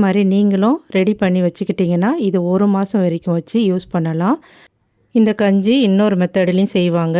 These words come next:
அது உளுந்து ஊற வச்சு அரைச்சி அதுக்கப்புறம் செய்வாங்க. அது நம்மளால டெய்லியும் செய்ய முடியாது.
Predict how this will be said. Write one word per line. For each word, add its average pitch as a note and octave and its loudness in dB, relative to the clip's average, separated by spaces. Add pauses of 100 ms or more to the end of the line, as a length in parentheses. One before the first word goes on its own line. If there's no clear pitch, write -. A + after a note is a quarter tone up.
(140)
அது F3+ -2 (100)
உளுந்து G3+ 2 (140)
ஊற F#3+ 2 (120)
வச்சு E3+ -2 (160)
அரைச்சி F3+ -2
அதுக்கப்புறம் F3+ 0
செய்வாங்க. E3+ 0 (560)
அது G3 2
நம்மளால F#3+ 2
டெய்லியும் F#3 2
செய்ய F3 2 (120)
முடியாது. E3+ 0